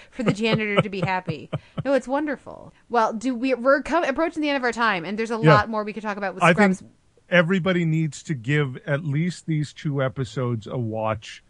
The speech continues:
Speaker 2: And while, yes, they do spoil a twist, it's still, it's going to make you want to go back and watch it. And for at least,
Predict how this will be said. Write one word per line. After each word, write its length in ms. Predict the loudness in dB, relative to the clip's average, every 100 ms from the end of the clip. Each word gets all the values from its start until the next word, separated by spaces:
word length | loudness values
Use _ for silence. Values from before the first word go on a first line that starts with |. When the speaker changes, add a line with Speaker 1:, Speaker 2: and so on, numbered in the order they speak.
| _ _ _ _ _ _ _ 2
Speaker 2:
And 480 | 4 6 4 0 2
while, 420 | 6 8 8 6
yes, 420 | 6 4 4 -2 0
they 180 | 2 2
do 280 | 4 4 4
spoil 600 | -2 0 6 8 8 4
a 60 |
twist, 640 | 2 -2 2 2 0 -10 -2
it's 240 | 0 0
still, 640 | -2 8 10 10 10 6 2 -10 -20 _
it's 220 | 6 6
going 180 | 6 6
to 40 | 6
make 320 | 4 4 2
you 100 | 2
want 160 | 2 2
to 60 |
go 180 | 2 2
back 320 | 4 4 4
and 140 | 0 0
watch 340 | 0 0 -2
it. 120 | -4 4
And 280 | 8 8 10
for 120 | 10
at 120 | 10
least, 640 | 8 8 8 4 2 -10